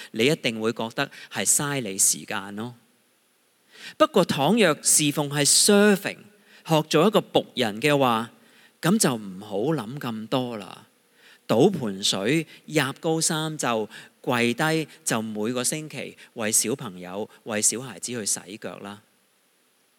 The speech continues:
我哋盼望嘅就係有一日當佢哋大個咗之後，當佢哋成熟咗之後，佢哋自己會諗返起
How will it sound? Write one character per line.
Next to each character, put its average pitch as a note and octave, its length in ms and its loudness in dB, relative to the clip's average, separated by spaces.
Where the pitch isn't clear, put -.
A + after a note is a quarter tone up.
我 E3 120 4
哋 F3+ 100 6
盼 E3 400 -2
望 B2+ 220 2
嘅 C#3 80 2
就 C3+ 140 -2
係 B2 140 -2
有 B2 180 0
一 F3+ 60 2
日 D3 80 2
當 F3 180 -2
佢 D3+ 120 0
哋 C3 40 0
大 A#2+ 320 -2
個 B2+ 180 0
咗 C3 220 -2
之 E3 160 -4
後， A#2 300 -4
當 A3+ 160 6
佢 F#3+ 120 6
哋 - 180 4
成 A#2 260 0
熟 C3 240 4
咗 C#3 160 2
之 F3+ 220 4
後， A#2+ 320 2
佢 C3+ 140 -2
哋 C#3 180 2
自 - 260 2
己 A#2 580 0
會 B2 200 0
諗 A#2 280 -8
返 D#3 240 0
起 B2 380 -4